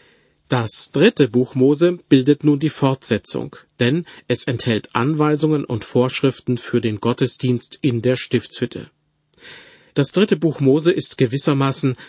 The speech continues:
das große Buch vom Gottesdienst, und es beginnt mit den Worten: „Und der Herr rief Mose und redete mit ihm aus der Stiftshütte.“ Das heißt, Gott spricht nun nicht mehr oben auf dem Berg Sinai mit Mose,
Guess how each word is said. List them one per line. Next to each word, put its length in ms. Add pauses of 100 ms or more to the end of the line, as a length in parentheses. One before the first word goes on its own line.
(120)
das 280
große 480
Buch 400
vom 300
Gottesdienst, 880 (320)
und 240
es 160
beginnt 400
mit 140
den 180
Worten: 460 (500)
„Und 360
der 100
Herr 400
rief 340
Mose 440 (300)
und 220
redete 440
mit 280
ihm 280 (120)
aus 280
der 140
Stiftshütte.“ 800 (1080)
Das 160
heißt, 360 (200)
Gott 220
spricht 380
nun 200
nicht 260
mehr 180
oben 300
auf 180
dem 160
Berg 240
Sinai 480
mit 260
Mose, 460